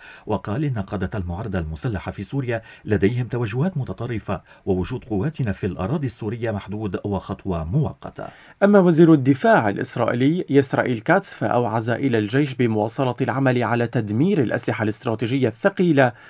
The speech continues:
Speaker 2: في عموم سوريا.
Speaker 1: في هذا الوقت، لفت وزير الدفاع موريس سليم إلى أهمية دور الجيش المركزي في حفظ الأمن وحماية الحدود من خلال ما يقوم به من تدابير وإجراءات. وخلال لقائه سفيري إيطاليا وإسبانيا في لبنان،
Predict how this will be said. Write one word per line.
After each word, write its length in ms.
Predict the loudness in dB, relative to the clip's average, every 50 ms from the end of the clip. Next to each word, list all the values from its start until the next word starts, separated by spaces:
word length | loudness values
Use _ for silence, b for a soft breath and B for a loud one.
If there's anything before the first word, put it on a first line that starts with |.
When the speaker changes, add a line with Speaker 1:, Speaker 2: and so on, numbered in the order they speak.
| B B B
Speaker 2:
في 280 | -6 -2 0 0 0 0
عموم 560 | -2 -2 -2 0 2 2 4 4 4 2 0
سوريا. 460 | 0 -4 -6 -8 -8 -10 -10 -12 -14 -14 B B B B B B B B B B 2
Speaker 1:
في 80 | 2
هذا 140 | 4 4 4
الوقت، 300 | 2 0 -2 -6 -4 -4
لفت 220 | -4 -4 -2 -2
وزير 320 | 0 0 0 -2 -2 -4 -4
الدفاع 680 | -4 -4 -4 -6 -4 -2 -2 -2 -2 -4 -4 -6 -6 -4
موريس 320 | -2 -2 -2 -2 -4 -6 -6
سليم 280 | -6 -4 -2 -2 -2
إلى 180 | -2 -2 -4 -4
أهمية 320 | -4 -4 -4 -2 -4 -4
دور 280 | -4 -4 -2 -2 0 0
الجيش 400 | 0 0 0 -2 -2 -2 -2 -4
المركزي 440 | -6 -6 -6 -8 -6 -6 -4 -4 -6
في 140 | -6 -8
حفظ 220 | -10 -10 -8 -4 -4
الأمن 340 | -4 -4 -4 -4 -4 -4 -4
وحماية 440 | -4 -4 -4 -4 -4 -4 -4 -6 -6
الحدود 480 | -8 -8 -8 -6 -4 -4 -2 -2 -4 -6 B B B B B B B
من 100 | -2 0
خلال 380 | 2 2 2 2 2 2 0
ما 80 | 2 2
يقوم 340 | 0 -2 -4 -6 -6 -6 -4
به 180 | -4 -4 -2
من 160 | -2 -4 -4
تدابير 400 | -4 -4 -4 -4 -4 -4 -6 -6
وإجراءات. 560 | -6 -4 -6 -6 -6 -6 -6 -6 -6 -6 -8 -10
وخلال 500 | -10 -8 -6 -6 -4 -4 -4 -4 -4 -4
لقائه 380 | -6 -6 -6 -6 -4 -4 -4
سفيري 360 | -4 -4 -6 -6 -6 -6 -4
إيطاليا 380 | -4 -6 -6 -8 -8 -6 -4 -4
وإسبانيا 420 | -4 -4 -6 -6 -6 -4 -4 -4
في 100 | -4 -4
لبنان، 420 | -6 -6 -4 -2 -2 0 0 0